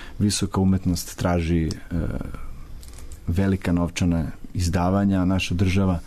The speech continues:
nažalost, iz raznoraznih razloga, objektivnih, neobjektivnih, nema dovoljno sredstava, tako da ono što nam preostaje od toga,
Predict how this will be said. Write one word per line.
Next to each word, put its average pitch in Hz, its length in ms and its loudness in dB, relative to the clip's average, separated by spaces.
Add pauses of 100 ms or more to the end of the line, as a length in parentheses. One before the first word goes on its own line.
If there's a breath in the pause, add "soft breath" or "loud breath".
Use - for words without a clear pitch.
(300 loud breath)
nažalost, 95 540 2
iz 87 180 2
raznoraznih 90 600 2
razloga, 87 500 2
objektivnih, 85 600 2
neobjektivnih, 92 680 2 (420 loud breath)
nema 107 320 4
dovoljno 98 340 4
sredstava, 95 680 0 (440 loud breath)
tako 104 300 0
da 120 280 2 (220)
ono 107 240 4
što - 200 0
nam 98 140 4
preostaje 92 560 2
od 92 120 -2
toga, 98 480 2